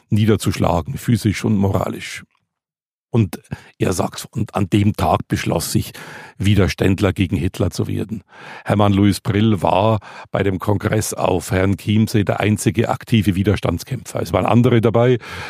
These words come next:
die vor Hitler geflohen waren, aber er war Widerstandskämpfer, er war im K Z und dann aus dem K Z Buchenwald befreit. Er kam sozusagen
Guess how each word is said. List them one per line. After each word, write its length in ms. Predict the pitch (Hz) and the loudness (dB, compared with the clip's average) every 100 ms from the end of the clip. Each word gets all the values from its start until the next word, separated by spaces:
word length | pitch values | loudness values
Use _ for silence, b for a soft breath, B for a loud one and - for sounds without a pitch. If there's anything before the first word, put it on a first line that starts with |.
| B _ | B _
die 280 | 101 95 90 | 2 4 2
vor 160 | - 98 | 0 0
Hitler 260 | 110 113 | 2 2
geflohen 500 | 95 98 104 113 127 | 0 2 4 4 4
waren, 320 | 92 85 85 82 B - | 2 0 -2 -4 B -6
aber 260 | 92 90 - | -2 -2 0
er 260 | 107 120 | 2 4
war 200 | 113 104 | 4 2
Widerstandskämpfer, 1080 | 104 120 110 113 110 - 113 107 - 113 - | 2 0 0 -2 -2 -2 -4 -4 -4 -6 -4
er 200 | 98 92 | -6 -2
war 360 | 87 95 101 98 B B B B _ | 0 2 0 -2 B B B B _
im 200 | 117 107 | 2 2
K 180 | - 98 | 0 -4
Z 360 | - 143 - B B B | -2 -4 -6 B B B
und 160 | 95 104 | 0 2
dann 140 | 101 | 4
aus 160 | 101 95 | 2 2
dem 160 | 101 | 0
K 160 | - 104 | 0 -2
Z 260 | 110 104 | 0 -2
Buchenwald 540 | - 110 104 98 95 - | -4 -2 0 0 0 -2
befreit. 440 | 98 104 101 95 | -4 -2 -2 -4
Er 140 | - - | -10 -14
kam 260 | - 107 | -4 -2
sozusagen 600 | 107 - 85 101 98 95 | -2 -4 0 2 2 0